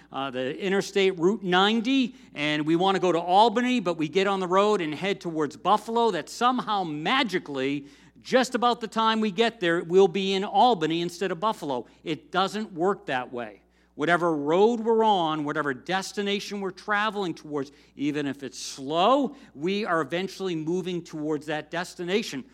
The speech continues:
So our tomorrows are much, much more predictable than we like to acknowledge.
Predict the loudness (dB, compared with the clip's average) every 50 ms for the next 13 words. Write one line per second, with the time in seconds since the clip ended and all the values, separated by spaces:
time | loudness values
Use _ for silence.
0 | -20 -20 _ -6 -2 0 0 0 0 -2 -4 -4 -6 -6 -2 2 4 4 6 6
1 | 6 4 4 2 0 -4 -4 -2 0 0 0 -2 -4 -4 -4 -2 -4 -4 -4 -8
2 | -12 -10 -8 -6 -6 -6 -8 -10 -10 -4 0 0 0 0 -2 -6 -14 -20 _ _
3 | -6 -6 -6 -4 -2 0 -2 -2 -2 -6 -8 -8 -6 -6 -8 -8 -10 -16 _ -16
4 | -10 -6 -2 -2 0 0 -2 -4 -4 -6 -6 -4 -4 -4 -4 -4 -4 -4 -4 -6
5 | -10 -14 -10 -8 -6 -4 -4 -6 -6 -10 -16 _ -12 -12 -10 -8 -6 -2 -2 0
6 | 0 -2 -4 -6 -12 -16 -20